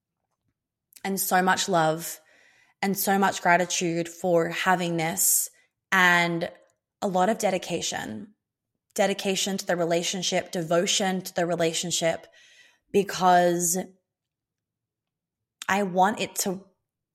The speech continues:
I want it to work long term. I want this. It doesn't mean it's always easy. Of course not.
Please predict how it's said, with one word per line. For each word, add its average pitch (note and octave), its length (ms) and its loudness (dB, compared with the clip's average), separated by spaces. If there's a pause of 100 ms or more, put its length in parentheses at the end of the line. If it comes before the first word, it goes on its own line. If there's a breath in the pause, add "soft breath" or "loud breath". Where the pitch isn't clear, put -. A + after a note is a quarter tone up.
(140)
I G3 140 4
want F#3+ 260 2
it - 140 -4
to F#3+ 100 -4
work F3 320 -4
long F3+ 220 -6
term. G#3 680 -8
I G3 100 0
want G3 360 0
this. - 360 -4
It G3+ 60 -2
doesn't G#3 200 -4
mean G3+ 120 -2
it's F#3+ 100 -6
always F3+ 340 0
easy. F#3 440 -2
Of E3+ 140 -10
course A3 340 -4
not. - 340 -8